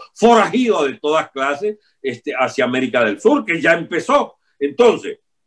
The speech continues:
a ver, volvamos a la hoja cero. ¿No es posible todavía tener esperanzas en Trump,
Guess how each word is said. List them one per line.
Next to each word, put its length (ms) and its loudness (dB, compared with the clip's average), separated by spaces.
a 100 0
ver, 320 2
volvamos 720 0
a 40 -4
la 160 -2
hoja 280 0
cero. 460 -6
¿No 340 2
es 180 0
posible 600 -2
todavía 600 2
tener 300 -2
esperanzas 800 0
en 200 -6
Trump, 340 -2